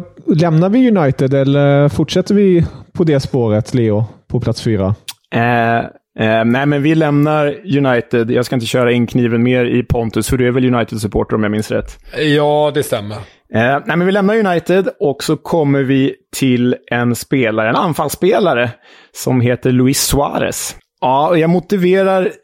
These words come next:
Speaker 2: det gärna så här att liksom, ofta är ju sviner-, svineri en kompensation för begränsad kvalitet. Men absolut inte i Suarez fall, för jag menar, han är ju en av tjugohundratalets absolut bästa anfallare. Och det är kanske en annan lista, Kevin, det är kanske ett annat avsnitt. Eh,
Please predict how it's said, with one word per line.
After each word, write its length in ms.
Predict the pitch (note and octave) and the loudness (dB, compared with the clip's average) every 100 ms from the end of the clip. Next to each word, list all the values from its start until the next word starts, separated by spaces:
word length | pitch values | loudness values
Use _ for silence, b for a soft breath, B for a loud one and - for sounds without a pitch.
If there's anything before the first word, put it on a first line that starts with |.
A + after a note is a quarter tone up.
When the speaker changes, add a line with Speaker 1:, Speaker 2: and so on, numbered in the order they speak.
| A3 | -6
Speaker 2:
det 80 | A3+ | 0
gärna 300 | F3 D#3 C#3+ | 2 2 0
så 140 | - C3 | -2 -2
här 200 | B2+ B2+ | 0 0
att 140 | B2 | 0
liksom, 280 | C3 - C#3 | -4 -2 0
ofta 500 | D3+ - - F3 F3 | 0 -2 -2 0 2
är 140 | E3+ | 2
ju 200 | C#3+ C3+ | 2 2
sviner-, 560 | B2 - C#3 C3+ C#3 D#3 | 0 -2 0 2 0 -2
svineri 640 | - D3 C#3+ D3 G#3+ C3+ | -2 2 2 2 2 2
en 120 | B2+ | 0
kompensation 800 | A#2+ C#3+ B2+ C3+ B2 - E3+ C3+ | -2 -4 -2 -4 -2 -2 0 0
för 120 | B2+ | -2
begränsad 560 | A#2+ B2 B2+ B2 - A#2 | -2 0 0 0 -2 -4
kvalitet. 640 | - B2 A#2+ - F#2+ A2+ - B B B B B | -2 -2 -2 -4 -2 -4 -6 B B B B B
Men 280 | B2+ C3 C3+ - | -2 0 -2 -4
absolut 560 | - D3 - D#3 A#3 G3+ | -6 -4 0 2 0 0
inte 180 | C#3+ A#2+ | -2 -2
i 20 | |
Suarez 480 | - C#3+ D#3 E3 - | -2 0 0 -2 -4
fall, 200 | G#2+ G#2+ | -8 -6
för 80 | A#2 | -6
jag 40 | |
menar, 140 | A#2 | -6
han 220 | A2+ A#2+ C3+ | -4 -2 0
är 40 | |
ju 40 | |
en 160 | C3+ A2+ | 0 -2
av 80 | G#2+ | -4
tjugohundratalets 760 | - A2+ G#2+ G#2+ B2 A#2+ A2 - | -2 -2 0 -2 -2 -2 -4 -4
absolut 540 | C3 - - A#2+ G2+ | -6 -6 -4 -4 -2
bästa 280 | A2+ G#2+ G2+ | -4 -4 -4
anfallare. 640 | A2+ G#2 C3+ C3+ A#2 F#2 - - | -4 -4 -4 -2 -4 -6 -12 -6
Och 60 | A#2+ | -4
det 60 | |
är 40 | B2 | -2
kanske 200 | F3 D#3+ | -2 -2
en 60 | |
annan 240 | A#2+ C#3 C#3+ | 0 0 0
lista, 280 | G#2+ G2+ | -2 -4
Kevin, 260 | F#2+ G2+ G#2+ | -4 -2 -2
det 40 | |
är 40 | A#2 | -2
kanske 160 | B2 | 0
ett 60 | A#2+ | 0
annat 200 | G#2+ A2 | -2 -2
avsnitt. 280 | A2+ - G2 B B B B B B | -4 -4 -10 B B B B B B
Eh, 420 | A#2+ A#2 A#2 A#2+ | -2 0 2 0